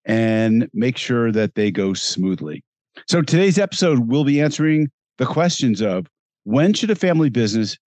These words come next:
set up a board of directors? When should a family business set up a family council? How do you establish a family council? And what is a sample agenda for a ca-, family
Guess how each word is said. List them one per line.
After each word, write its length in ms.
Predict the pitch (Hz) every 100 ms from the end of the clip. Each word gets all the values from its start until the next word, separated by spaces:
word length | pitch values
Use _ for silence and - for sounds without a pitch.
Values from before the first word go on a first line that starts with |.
| -
set 280 | - 131
up 120 | 165 170
a 80 |
board 240 | 143 139 127
of 60 |
directors? 600 | 110 92 71 80 87 104 - _ _ _ _ _ _ _ _ _ -
When 320 | 104 139 190
should 200 | - 170
a 40 |
family 320 | 143 151 139 131
business 540 | 123 123 117 120 - _ _ _
set 280 | - 131 123
up 160 | 120 -
a 140 | 110
family 540 | - 120 127 131 117
council? 640 | 104 - 147 151 - - - _ _ _ _ _ _ _ _ -
How 180 | 196
do 60 | 240
you 100 | 220
establish 720 | 160 - - 147 156 123 -
a 40 |
family 360 | - 98 92 85
council? 600 | 80 90 78 - 120 123 _ _ _ _ _ _ _ -
And 400 | 139 147 151 95
what 160 | 180
is 160 | 240 247
a 80 | 220
sample 320 | 220 196 190
agenda 580 | 175 135 135 139 87 71 _ -
for 160 | 117 101
a 60 |
ca-, 180 | 113 - -
family 500 | - 113 98 95 90